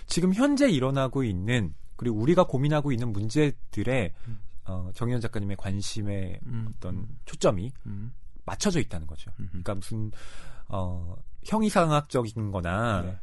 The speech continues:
Speaker 1: 네, 먼 미래의 이야기가 아니라
Speaker 2: 음.
Speaker 1: 지금 우리가 일어나고 있는 당면한 이
Speaker 2: 음.
Speaker 1: 과제들에 대해서 이 소설가로서
Speaker 2: 음.
Speaker 1: 쓸 수 있는 걸 내가
Speaker 2: 음.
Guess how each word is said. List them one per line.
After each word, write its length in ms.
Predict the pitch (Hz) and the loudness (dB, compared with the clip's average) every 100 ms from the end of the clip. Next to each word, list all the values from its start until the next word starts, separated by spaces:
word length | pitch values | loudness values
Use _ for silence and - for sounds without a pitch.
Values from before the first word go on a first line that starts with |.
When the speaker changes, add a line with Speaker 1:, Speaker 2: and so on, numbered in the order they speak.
| - | -6
Speaker 1:
네, 380 | 98 87 87 90 | -6 -4 -4 -4
먼 300 | 113 135 180 | 2 6 6
미래의 800 | 117 127 143 131 120 117 113 113 95 | 6 4 4 4 2 2 2 2 2
이야기가 320 | 101 107 117 | 0 0 0
아니라 380 | 85 92 120 90 | 0 0 0 0
Speaker 2:
음. 160 | 123 - - | -2 -4 -2
Speaker 1:
지금 280 | 208 240 160 | 2 4 4
우리가 220 | 123 135 | 4 2
일어나고 520 | 104 123 139 131 127 | 2 2 2 0 0
있는 580 | 113 110 131 180 220 233 - - | 0 0 2 2 2 -2 -8 -16
당면한 640 | - 120 131 135 165 202 123 | -6 -2 0 0 0 0 -2
이 40 | |
Speaker 2:
음. 40 | 107 | -4
Speaker 1:
과제들에 500 | - 107 156 131 123 | -2 0 2 2 0
대해서 600 | 107 90 92 98 175 214 - - - - - - | 0 -2 -2 0 2 0 -2 -6 -6 -6 -6 -6
이 240 | 95 - - | -4 -4 -4
소설가로서 760 | 196 196 208 151 95 - 92 117 | 0 4 4 4 0 -4 -6 -4
Speaker 2:
음. 260 | 110 107 143 | -2 -2 0
Speaker 1:
쓸 160 | 208 220 | 0 2
수 100 | 202 | 2
있는 200 | 123 95 | 0 2
걸 200 | 151 185 - - - | 0 -2 -16 -20 -10
내가 220 | 90 | -6
Speaker 2:
음. 60 | 107 | -6